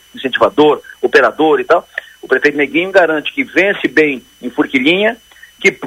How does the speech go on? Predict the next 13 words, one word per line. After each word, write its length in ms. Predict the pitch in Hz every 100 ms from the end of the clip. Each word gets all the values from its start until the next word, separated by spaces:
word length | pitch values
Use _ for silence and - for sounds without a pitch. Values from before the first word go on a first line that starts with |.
| - - 147 143
e 100 | 156
que, 140 | -
e 160 | 160 143
que 100 | -
vai 120 | 156
conseguir 300 | 156 160 165
equilibrar 440 | 160 170 151 165 180
em 80 |
Nova 220 | 156 156 135
Veneza 560 | 131 139 180 185 - - _
e 100 | 147
em 80 | 143
Criciúma. 560 | 143 - 190 165 -